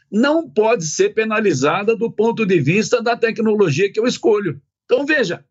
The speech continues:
atuar na causa é melhorar as condições sanitárias ambientais, por exemplo, da Bilis Guarapiranga, do Baixo Cotia, et cetera, et cetera, com obra de saneamento, com envolvimento da sociedade.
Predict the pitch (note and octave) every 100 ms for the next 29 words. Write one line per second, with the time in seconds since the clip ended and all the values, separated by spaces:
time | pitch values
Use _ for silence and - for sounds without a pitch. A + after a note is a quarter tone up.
0 | - A3+ - B3+ A3 B3 D4+ A#3+ D3 -
1 | G#3 C4+ C#4+ D3 E3+ G#3 B3+ C4 C#4+ C4
2 | G#3+ B3 C4+ - B3 A3 F3+ D3 A3+ A#3
3 | A3+ G#3 E3+ F#3+ A3 A3+ G#3 G3 G3 D3+
4 | C#3+ E3+ G#3+ A3+ - _ _ _ - A#3
5 | G#3+ D3+ A3+ A3+ B3+ G3 A#3 B3 G#3+ A#3+
6 | A#3+ G#3+ A#3 B3 A#3 A#2 G2 D#3 D#3+ F#3+
7 | - - B3 - G#3+ A3 D3 C3+ C#3+ E3
8 | E3+ G#3+ - - E3+ C#3+ - - - _
9 | F#3+ A#3 F3+ F3+ C#3+ B2+ - C3 G#2+ A2+
10 | E3 G3+ F#3 D3 C#3 C#3+ D#3+ D#3 C#3 D#3+
11 | C#3+ D3 D#3+ C#3+ C#3 A#2+ A2+ F#2 D#3+ G3
12 | F3